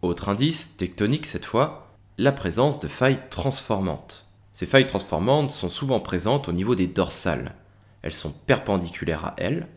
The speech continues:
et nous indiquent la présence de la dorsale. Autre indice, les roches métamorphiques.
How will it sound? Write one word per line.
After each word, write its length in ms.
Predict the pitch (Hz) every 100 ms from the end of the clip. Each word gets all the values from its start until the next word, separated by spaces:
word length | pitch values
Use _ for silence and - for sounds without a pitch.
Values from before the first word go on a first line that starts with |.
| - - -
et 100 | 143
nous 200 | 139 104
indiquent 560 | 87 87 151 160 - - _ _ _ -
la 160 | 104 139
présence 380 | - 76 104
de 80 | 131
la 100 | 123
dorsale. 480 | 101 90 - 73 - - _ -
Autre 240 | 131 131 -
indice, 540 | 101 123 165 - - -
les 160 | 82 90
roches 380 | 117 151 - -
métamorphiques. 1000 | 101 127 123 104 98 - - - -